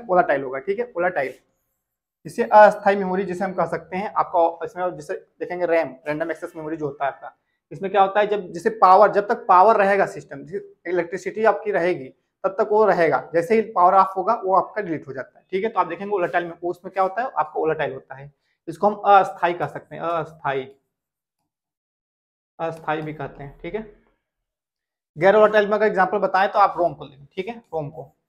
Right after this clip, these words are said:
और इसमें आप RAM।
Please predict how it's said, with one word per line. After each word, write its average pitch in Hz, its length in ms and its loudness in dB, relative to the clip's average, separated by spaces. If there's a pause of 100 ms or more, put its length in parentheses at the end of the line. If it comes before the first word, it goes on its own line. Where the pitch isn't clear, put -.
(1300)
और 147 80 -4
इसमें 175 300 -4
आप - 400 -2
RAM। 143 280 -4